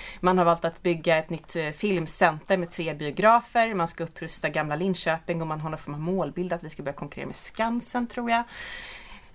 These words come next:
Alltså, vi ska bygga ett nytt konsert- och kongresscenter. I det här P M:et som vi fick ut så hade man Oslofjordens kon-, eh, konferenscenter som, eh, som referensobjekt. De har liksom en kapacitet över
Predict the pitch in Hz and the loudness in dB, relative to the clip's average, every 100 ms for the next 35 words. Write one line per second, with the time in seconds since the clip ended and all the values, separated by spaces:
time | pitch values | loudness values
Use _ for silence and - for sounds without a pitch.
0 | - - 226 208 190 185 180 190 202 190 | 2 6 6 6 8 8 6 2 2 2
1 | 180 175 170 - 175 - 151 - 160 180 | 2 2 0 -2 -2 2 2 0 -4 -4
2 | 208 - - 214 214 - 208 - 208 220 | -2 -2 0 2 0 4 4 4 0 0
3 | 196 185 - - 214 170 247 180 - 151 | 2 0 0 -4 -2 2 2 2 -2 -6
4 | 143 - 165 - 190 143 - 160 151 143 | -6 -6 -4 2 2 0 -4 -4 -4 -6
5 | 135 190 - - 170 196 202 175 139 - | -6 -6 -6 -6 -4 0 2 2 0 -4
6 | - - - 143 - - - - 147 139 | -10 -10 -6 -6 -6 -8 -6 -6 -4 -4
7 | 131 - - - - - 143 139 147 160 | -2 -6 -6 -6 -6 -4 -4 -6 -8 -6
8 | - 143 139 - 143 151 - - - 147 | -6 -6 -6 -4 -4 -4 -6 -8 -8 -10
9 | 135 - 202 - - - - - | -10 -10 -12 -12 -14 -8 -8 -8